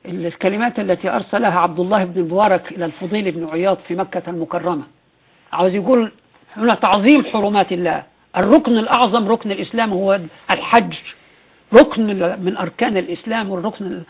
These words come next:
ال-، العظيم في، في، في حياة الأمة. إن و-، و-، و-، وقصد ال-، البيت العتيق. لكن على الجانب الآخر هنا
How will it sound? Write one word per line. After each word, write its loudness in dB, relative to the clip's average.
ال-، -6
العظيم -2
في، -6
في، -8
في -4
حياة -2
الأمة. 2
إن 0
و-، -6
و-، 2
و-، 0
وقصد 4
ال-، -2
البيت -4
العتيق. 2
لكن 0
على 6
الجانب 8
الآخر 8
هنا 4